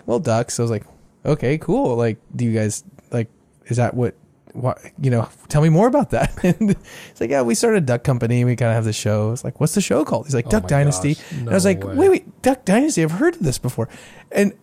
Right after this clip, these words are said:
Speaker 1: and I had no idea. It was, like, Jace from the, one of the brothers from this Ducks Dynasty show. He's my bus buddy. I had no idea.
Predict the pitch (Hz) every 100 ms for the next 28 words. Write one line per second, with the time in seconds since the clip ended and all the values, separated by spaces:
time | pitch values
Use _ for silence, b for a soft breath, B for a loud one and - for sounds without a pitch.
0 | - 175 220 240 196 208 202 - 185 185
1 | 160 - 175 202 - 175 160 143 123 -
2 | 147 180 151 185 190 135 - 151 135 -
3 | 143 147 202 247 117 - 110 123 B B
4 | B 247 247 165 226 151 139 226 190 165
5 | 214 147 123 123 175 135 104